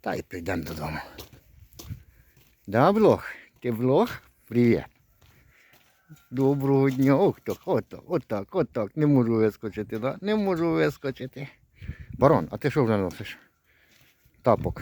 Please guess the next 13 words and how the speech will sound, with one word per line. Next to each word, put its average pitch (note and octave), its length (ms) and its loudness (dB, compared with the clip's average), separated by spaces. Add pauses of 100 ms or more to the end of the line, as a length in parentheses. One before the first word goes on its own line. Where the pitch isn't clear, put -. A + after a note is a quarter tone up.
Кого C3 240 6
роззув? G#2 440 2 (1400)
Кого C3 220 2
сьогодні A#2 340 2
роззув? G#2 420 0 (3500)
Так, C3+ 280 0
ну A3+ 100 0
туди F3+ 280 -2
нема C#3+ 300 2
нам A2+ 180 -2
смисла A2+ 440 -2
заходити, C#3+ 680 0 (300)
да? F3 180 -2